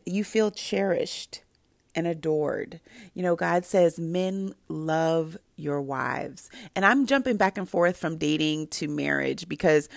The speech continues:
a relation-, healthy relationship is a healthy relationship, right? A healthy relationship is a foundation to a healthy marriage. And so when he loves you, you feel it. You feel adored. You feel that he loves you. If you question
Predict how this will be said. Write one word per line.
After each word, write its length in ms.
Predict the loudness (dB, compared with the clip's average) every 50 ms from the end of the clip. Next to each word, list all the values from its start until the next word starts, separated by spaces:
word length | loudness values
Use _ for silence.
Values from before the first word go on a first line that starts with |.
| -14 -8 -2
a 40 | 2
relation-, 400 | 4 4 4 4 2 0 0 0
healthy 220 | 0 2 2 2
relationship 520 | 0 2 2 2 0 0 -4 -4 -6 -6 -4
is 100 | -2 -2
a 60 | 0
healthy 240 | 0 -2 -2 -2 -4
relationship, 720 | -2 -2 -2 -2 -2 -4 -6 -4 -2 -2 -2 -2 0 0
right? 240 | 0 0 0 0 -2
A 80 | -2 2
healthy 340 | 2 2 2 0 -2 -4 -2
relationship 640 | -2 0 0 -2 -2 -2 -4 -6 -4 -4 -6 -4 -4
is 80 | -4
a 80 | -4 -2
foundation 600 | -2 0 0 0 0 0 -2 -2 -2 -4 -6 -4
to 140 | -2 0 0
a 60 | 2
healthy 280 | 2 0 0 -2 -2 -4
marriage. 500 | -2 -2 -2 -2 -4 -4 -6 -10 -14 -18 -18 -18 -18 -18 -14 -4 -2
And 140 | 0 2 4
so 440 | 4 6 8 8 8 8 6 4 2 -4 -16 -20 -20 _ _ -6
when 260 | -2 0 0 0 0
he 220 | -2 -2 -4 -4 -4
loves 460 | 0 2 4 6 6 4 2 0 -2
you, 380 | 0 0 0 0 0 -2 -6 -8 -10 -6
you 140 | -4 -2 -2
feel 640 | -2 -4 -8 -10 -10 -12 -10 -6 -4 -2 -2 0
it. 240 | 0 0 -2 -2 -4 _
You 160 | -8 -6 -6 -6
feel 500 | -6 -8 -12 -8 -4 -2 0 2 4 4
adored. 600 | 2 2 2 2 4 4 4 4 2 0 -2 -4
You 120 | -4 -4
feel 560 | -4 -6 -10 -12 -12 -8 -6 -4 -4 -4 -2
that 160 | -2 -2 -2
he 140 | -2 -2 -4
loves 400 | -2 0 0 0 -2 -4 -8 -8
you. 240 | -8 -8 -8 -10 -14 _ -18 -20 -20 -20 -20 _
If 100 | -8 0
you 180 | 4 4 4 4 4
question 800 | -2 -4 0 0 0 0 -2 -6 -8 -6 -4 -4 -4 -6 -10